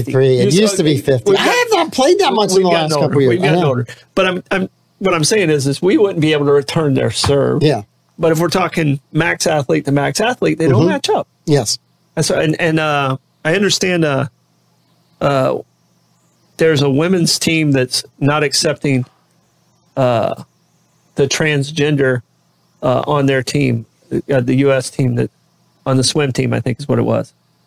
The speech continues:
Speaker 1: I don't know.
Speaker 2: U S team.
Speaker 1: Look, I complete a third division if you want to.
Speaker 2: Yeah.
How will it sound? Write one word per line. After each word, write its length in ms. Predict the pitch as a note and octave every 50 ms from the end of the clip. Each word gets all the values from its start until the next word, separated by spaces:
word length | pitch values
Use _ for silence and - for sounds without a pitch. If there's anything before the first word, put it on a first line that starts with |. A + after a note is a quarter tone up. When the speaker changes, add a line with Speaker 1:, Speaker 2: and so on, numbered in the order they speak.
| _ _ -
Speaker 1:
I 200 | - D3 D#3+ D#3+
don't 180 | D#3+ D#3+ D3+ C#3
know. 160 | C#3 B2+ A#2+ A2+
Speaker 2:
U 140 | D3 C#3+ C#3
S 140 | C3 A#2+ -
team. 200 | - B2+ B2 A2+
Speaker 1:
Look, 240 | D3+ D#3 D3+ B2 -
I 260 | D3+ D#3+ D#3 - - _ _ _ _ _ _ _ _
complete 380 | - D#3+ C#3 - F#3+ G#3 G3+ F3+
a 60 | D#3+
third 280 | - - E3 E3 E3
division 380 | D3 D3+ C3 D3 C#3+ C3+ - C#3+
if 120 | C#3 - -
you 80 | C3+
want 200 | B2+ C3 C3 B2 -
to. 280 | - C#3 C3 C3+ C3 A#2+ _ _ _
Speaker 2:
Yeah. 280 | - D3+ B2+ A#2+ A2+ A2+